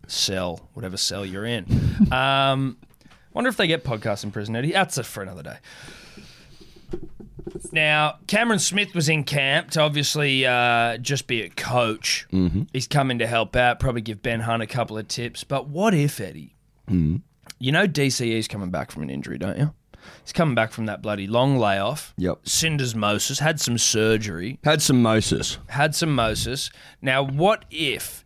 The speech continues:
Speaker 1: D C E is a bloody cover this whole time? He's not up to, he's not playing.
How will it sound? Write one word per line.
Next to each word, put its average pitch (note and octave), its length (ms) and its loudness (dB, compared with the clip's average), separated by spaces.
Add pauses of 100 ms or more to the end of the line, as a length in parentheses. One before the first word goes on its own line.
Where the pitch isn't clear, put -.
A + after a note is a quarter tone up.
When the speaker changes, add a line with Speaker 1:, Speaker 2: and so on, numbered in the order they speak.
(140)
Speaker 1:
D C#3 240 2
C C#3 340 4
E A2 400 4 (1700)
is C3+ 140 2
a B2+ 60 2
bloody A#2+ 520 2 (340)
cover B2+ 420 0
this B2 140 -4
whole C3 160 4
time? A#2+ 280 2
He's A2+ 120 2
not B2 240 4
up A#2+ 220 2
to, A2 220 -4 (760)
he's B2+ 160 -2
not E3+ 200 2
playing. A#2+ 480 0